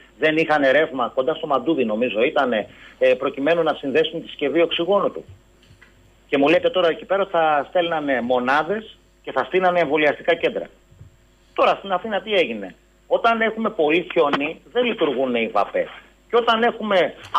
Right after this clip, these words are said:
άπνοια, όταν έχουμε μάλλον πολύ ζέστη που σημαίνει άπνοια, πάλι δεν λειτουργούν οι βαπέ. Δηλαδή τι γίνεται; Μας δίνουν ρεύμα όταν εμείς δεν το χρειαζόμαστε τόσο πολύ και όταν ζητάμε εμείς πολύ ρεύμα δεν μας το δίνουν. Εν τω μεταξύ, με αυτό που έχει γίνει με την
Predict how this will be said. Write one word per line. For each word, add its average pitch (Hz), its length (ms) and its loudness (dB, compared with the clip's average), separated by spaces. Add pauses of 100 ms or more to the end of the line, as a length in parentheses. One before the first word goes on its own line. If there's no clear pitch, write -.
άπνοια, 143 580 -6
όταν 180 260 -2
έχουμε 185 180 -10
μάλλον 190 260 -2
πολύ 156 280 0
ζέστη 170 240 0
που 139 120 -12
σημαίνει 156 380 0
άπνοια, 156 460 0
πάλι 262 240 2
δεν 151 120 0
λειτουργούν 110 380 -6
οι 101 200 -4
βαπέ. 90 360 -2 (300)
Δηλαδή 160 180 2
τι 233 120 -6
γίνεται; 165 380 -2
Μας 127 220 0
δίνουν 233 200 0
ρεύμα 208 560 2 (320)
όταν 214 360 0
εμείς 202 540 -6 (340)
δεν 277 160 -2
το - 100 2
χρειαζόμαστε 139 600 0
τόσο 113 280 -6
πολύ 95 580 -4 (240)
και 233 60 -6
όταν 247 240 0
ζητάμε 226 340 0
εμείς 226 180 -4
πολύ 214 280 -2
ρεύμα 240 460 0
δεν 254 140 0
μας 247 140 -4
το 240 120 -2
δίνουν. 220 300 -2
Εν 104 80 -4
τω 131 80 2
μεταξύ, 131 260 -4
με 208 80 2
αυτό 214 140 -4
που 233 100 -2
έχει 214 160 -2
γίνει 214 260 -4
με 202 180 -2
την 190 260 -2